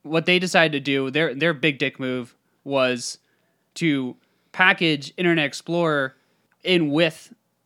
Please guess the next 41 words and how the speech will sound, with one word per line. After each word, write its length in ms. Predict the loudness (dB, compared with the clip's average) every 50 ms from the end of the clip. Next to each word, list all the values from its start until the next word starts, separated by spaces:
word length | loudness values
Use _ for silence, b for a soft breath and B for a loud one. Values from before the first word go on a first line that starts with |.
| _ -10
their, 400 | -4 0 2 2 2 2 2 2
uh, 260 | 0 0 0 -2 -2
their 140 | -4 -6 -8
computers. 500 | -8 -8 -4 -2 0 0 0 -2 -6 -8
Like, 120 | -8 -4 -2
in 160 | 0 0 2
with, 240 | 0 0 -2 -6 -6
like, 200 | -6 -6 -4 -2
when 120 | -2 -2
you 60 | -2 0
started 320 | 2 4 4 6 4 4
it 80 | 4 4
up, 240 | 4 4 4 0 -2
when 280 | -4 -4 -4 -4 -8 -16 _ _
all 200 | 0 0 0 0
their, 160 | 0 -2 0
their 120 | 0 -2
system, 420 | -2 -2 -6 -6 -4 -4 -4 -4 -2
dos 420 | 0 0 2 2 0 -2 -4 -8
or 60 | -6
whatever, 380 | -4 -2 0 0 0 0 -2 -2
was 400 | -2 -4 -4 -4 -6 -10 -14 -16 _ _ _ _ _ 0
already 340 | 2 2 2 2 2 0 -2
installed 540 | -2 -4 -2 0 2 4 4 4 2 0 -4
and 200 | -6 -6 -4 -2
Internet 240 | -2 -2 -2 -2 -4
Explorer 580 | -6 -10 -10 -6 -4 -2 -2 -2 -2 -4 -6 _ _ _ _ _ _ _
was 240 | -4 -4 -2 0 2
already 260 | 2 2 2 4 6
on 220 | 8 8 8 6 2
there. 220 | -2 -8 -12 -18 _ _ _ _ _ _ _ _ _ _ _ 2
All 160 | 4 4 4
these 160 | 4 2 0
other 260 | 0 2 2 0 0
third-party 500 | 0 0 0 0 0 0 0 0 0 -2
browsers 540 | 0 0 2 4 4 2 2 -2 -4 -4 -4
usually 380 | -4 -4 -4 -4 -4 -6 -8 -6
cost 340 | -6 -4 -4 -4 -4 -6
money 520 | -6 -2 -2 -2 -2 -2 -4 -8 -10 -14 -18 -12
to 120 | -10 -10
get. 400 | -8 -4 -2 -2 -2 -2 -6 _